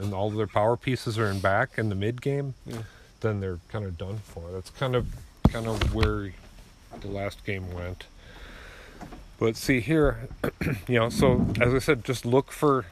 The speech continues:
Speaker 1: just look for those priorities. So, well, now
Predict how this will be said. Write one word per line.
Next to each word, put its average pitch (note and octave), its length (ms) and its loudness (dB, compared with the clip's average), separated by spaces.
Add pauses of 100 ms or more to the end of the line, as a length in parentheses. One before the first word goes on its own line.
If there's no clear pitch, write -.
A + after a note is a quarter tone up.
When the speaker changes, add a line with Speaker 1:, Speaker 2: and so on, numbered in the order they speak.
(140)
Speaker 1:
just G#2 320 -4 (160)
look A#2 220 -2
for A#2+ 160 -2
those A2 220 0
priorities. A2+ 580 0
So, G2+ 380 -2
well, A2 100 -6
now A2 560 2